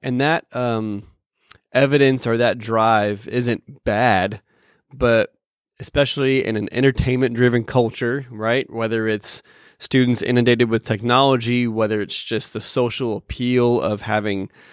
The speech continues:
likes or shares or things going viral or the loudest voice wins, whether it's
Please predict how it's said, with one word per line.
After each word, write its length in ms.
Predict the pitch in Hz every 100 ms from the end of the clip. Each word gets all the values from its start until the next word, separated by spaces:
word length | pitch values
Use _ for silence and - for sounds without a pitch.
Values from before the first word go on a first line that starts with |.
| - -
likes 560 | 107 120 123 127 - -
or 120 | 101
shares 680 | - - 127 123 120 120 107
or 40 |
things 340 | 98 120 117 117
going 260 | 117 110
viral 640 | 101 113 107 113 113 110 110
or 340 | 92 110 104 104
the 140 | 104
loudest 440 | 104 107 113 110 -
voice 340 | 117 107 -
wins, 420 | 107 104 107 104
whether 240 | 107 104 95
it's 220 | -